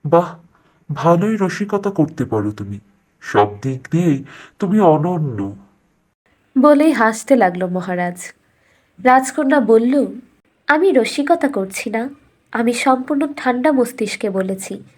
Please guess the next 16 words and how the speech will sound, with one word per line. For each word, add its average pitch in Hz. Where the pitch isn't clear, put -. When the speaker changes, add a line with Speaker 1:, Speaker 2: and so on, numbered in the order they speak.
Speaker 2:
এবং 294
শুকতারা 302
এনে 247
না 202
দিলে 240
আমি 285
আপনাকে 247
বিয়ে 196
করব 190
না।" 180
মহারাজ 302
ভাবলেন, 220
Speaker 1:
"এ 139
আর 214
এমন 139
কি 104